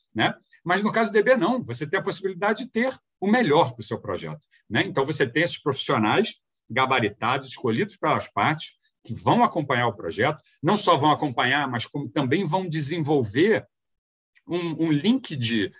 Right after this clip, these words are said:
de confiança, o ideal que isso aconteça, né? Com as partes, que interagindo com eles ao longo da, da execução do projeto, vão ganhando confiança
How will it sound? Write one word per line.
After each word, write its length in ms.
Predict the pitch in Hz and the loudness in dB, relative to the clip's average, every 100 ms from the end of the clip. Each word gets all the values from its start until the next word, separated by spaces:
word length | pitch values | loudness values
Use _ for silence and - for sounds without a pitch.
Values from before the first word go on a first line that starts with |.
| _ | _
de 100 | 117 | -4
confiança, 720 | 120 147 127 - 135 131 - 95 | 0 0 0 2 2 2 0 -2
o 60 | |
ideal 320 | 107 117 160 | 0 2 2
que 60 | - | 0
isso 80 | 127 | -4
aconteça, 580 | - 113 - 104 - 98 | -4 -4 0 0 0 -2
né? 140 | 139 - _ _ | -2 -4 _ _
Com 300 | - 180 208 | 4 6 8
as 120 | 160 - | 6 2
partes, 460 | - 143 143 117 | 0 2 2 -2
que 80 | - | -6
interagindo 760 | 120 147 147 113 107 185 190 | -2 0 2 0 -2 -4 -4
com 140 | 151 123 | -2 0
eles 220 | 127 113 | 2 2
ao 120 | 117 | 0
longo 280 | 113 113 107 | 0 -2 -4
da, 160 | 98 98 | -4 -6
da 320 | - _ 98 | -10 _ -6
execução 400 | 98 104 - 107 | -2 -4 -4 -6
do 60 | |
projeto, 380 | 104 98 151 165 | -4 -4 -4 -2
vão 180 | 226 277 | 0 2
ganhando 300 | 220 180 170 | 2 0 0
confiança 640 | 156 147 - 139 190 254 | -4 -6 -2 0 0 -2